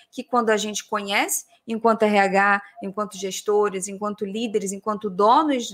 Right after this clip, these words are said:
de organizações, de empresas, a gente consegue lidar melhor com essas pessoas,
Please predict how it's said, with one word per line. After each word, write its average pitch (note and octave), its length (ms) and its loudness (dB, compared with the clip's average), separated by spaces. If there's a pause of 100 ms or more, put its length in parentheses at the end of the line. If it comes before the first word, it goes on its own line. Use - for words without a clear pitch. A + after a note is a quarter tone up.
de G3+ 180 -6
organizações, G3 920 -4 (260)
de G3 140 -6
empresas, B3+ 680 2 (200)
a G#3+ 80 0
gente B3 240 0
consegue A#3+ 580 2 (180)
lidar A#3+ 520 2
melhor C4+ 340 4
com B3 80 -4
essas A#3+ 180 -4
pessoas, C#4+ 680 2